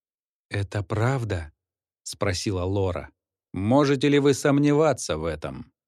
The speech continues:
"Мне хочется подвергнуть испытанию эту преданность". "Извольте,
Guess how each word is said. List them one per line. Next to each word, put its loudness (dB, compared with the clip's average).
"Мне 2
хочется -2
подвергнуть 0
испытанию -2
эту -2
преданность". -4
"Извольте, 0